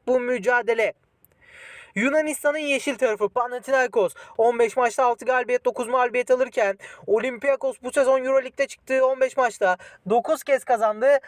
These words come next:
altı kez sahadan mağlubiyetle ayrılan taraf olmuştu. Panathinaikos iç sahada yedi maçta dört galibiyet aldı. Olympiakos deplasmanda yedi maçta dört kez kazandı, üç kez sahadan mağlubiyetle ayrılan taraf olmuşlardı.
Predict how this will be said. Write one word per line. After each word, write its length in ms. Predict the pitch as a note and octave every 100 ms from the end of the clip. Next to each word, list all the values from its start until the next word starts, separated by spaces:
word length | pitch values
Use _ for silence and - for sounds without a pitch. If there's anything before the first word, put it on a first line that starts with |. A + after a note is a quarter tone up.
| -
altı 320 | - B3 A#3+ G#3
kez 200 | G#3+ -
sahadan 460 | G#3 F#3 A3 B3
mağlubiyetle 600 | A#3 A3 A3 A3 A3 -
ayrılan 380 | F3+ F3+ A3 A#3+
taraf 280 | A3 G#3 G3+
olmuştu. 520 | F#3+ D#3+ C3+ - A#2+ - _ - - -
Panathinaikos 720 | F#3+ G3+ G3+ B3 B3+ C#4 C4+
iç 160 | D4 -
sahada 280 | C#4+ B3+ G#3
yedi 260 | A3 A#3
maçta 380 | C#4 C4 - G3+
dört 200 | A#3 C4
galibiyet 400 | C#4 C4+ C4+ C4+
aldı. 300 | C4+ C4 C#4 C4+ - -
Olympiakos 760 | A3 B3 B3+ D4 D4+ D4+ D4
deplasmanda 720 | A3 C4 C4+ C#4 - D4 C#4+
yedi 240 | C4 A#3 C#4
maçta 460 | C4+ B3 - C#4
dört 240 | G#3+ C#4 -
kez 180 | B3 -
kazandı, 540 | A3+ G#3+ G#3+ A#3 C4+ - - -
üç 220 | B3+ G#3
kez 200 | A3 G3+
sahadan 460 | - F#3+ G3 A#3 A#3+ - -
mağlubiyetle 600 | G#3+ A#3 A3 A#3 A3 G#3+
ayrılan 420 | F#3 F3+ A3 A#3+
taraf 400 | G#3 G3 G#3+ A#3
olmuşlardı. 800 | - F#3 F#3 F#3 G3+ D3 C3+ A#2+